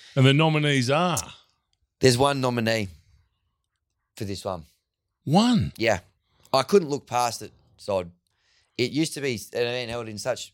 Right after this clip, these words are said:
Speaker 2: high esteem, such prestige. Everyone looked forward to it.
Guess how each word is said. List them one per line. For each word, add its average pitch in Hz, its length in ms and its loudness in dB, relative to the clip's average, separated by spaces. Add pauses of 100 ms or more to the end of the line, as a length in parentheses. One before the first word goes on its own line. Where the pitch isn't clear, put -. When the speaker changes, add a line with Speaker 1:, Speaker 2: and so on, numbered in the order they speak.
Speaker 2:
high 117 280 -2
esteem, 131 460 -8 (240)
such - 260 -12
prestige. 151 640 -4 (340)
Everyone 120 240 2
looked 113 140 -10
forward 151 360 0
to 185 140 2
it. 208 100 -2